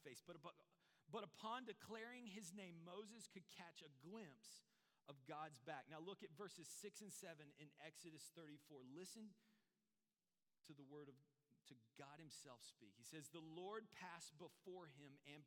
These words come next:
proclaimed." Here he is, God saying, "Here's who I am." "The Lord, the Lord, a God merciful and gracious, slow to anger, and abounding in steadfast love and faithfulness, keeping steadfast love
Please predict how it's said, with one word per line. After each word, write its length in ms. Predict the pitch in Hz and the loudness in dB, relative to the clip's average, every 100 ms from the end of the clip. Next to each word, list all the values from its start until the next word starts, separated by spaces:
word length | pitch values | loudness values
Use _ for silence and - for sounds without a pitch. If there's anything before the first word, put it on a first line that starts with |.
| - | -2
proclaimed." 640 | 156 - - 156 127 104 | -2 -2 -4 -4 -4 -4
Here 160 | 160 165 | 0 2
he 140 | 156 | 4
is, 160 | 151 123 117 | 2 0 0
God 260 | 151 165 | 2 2
saying, 300 | 156 170 131 123 | 0 -4 -6 -4
"Here's 240 | 160 151 | -4 -2
who 140 | 175 156 | -4 -4
I 140 | 156 | -4
am." 160 | 143 127 - - 170 | -6 -10 -12 -10 6
"The 160 | 220 | 8
Lord, 480 | 214 208 202 160 110 - - - 151 | 8 6 6 4 -2 -8 -18 -12 4
the 100 | 208 | 6
Lord, 540 | 196 202 196 180 123 98 - - - _ - - | 8 8 8 6 2 -4 -14 -20 -20 _ -8 4
a 80 | 190 | 8
God 320 | 226 220 214 | 12 12 10
merciful 760 | 196 226 269 302 - 302 302 - | 6 4 4 0 2 0 0 0
and 160 | 226 185 | -2 0
gracious, 800 | 156 202 202 - - 135 - - - - - - | -2 2 2 2 -2 -6 -8 -10 -10 -20 -20 -6
slow 560 | - - 226 226 240 240 - | 0 0 4 8 8 6 0
to 120 | 214 | 0
anger, 480 | 185 185 170 143 123 - - 151 | 2 0 0 -4 -6 -10 -4 0
and 80 | |
abounding 720 | 180 151 170 185 233 240 190 180 | 0 2 4 6 4 2 0 0
in 120 | 160 | 0
steadfast 760 | - - 190 180 190 151 135 160 | -2 4 2 4 0 0 0 0
love 400 | 170 180 196 202 160 | 4 6 4 2 -2
and 100 | 156 - | -4 -4
faithfulness, 640 | 170 170 - 165 131 110 - - | -2 -2 -2 -8 -6 -8 -10 -8
keeping 400 | - 254 220 226 | 2 4 4 0
steadfast 800 | 190 - 226 240 - 226 202 - | 0 4 4 4 4 6 6 4
love 240 | 208 185 | 4 4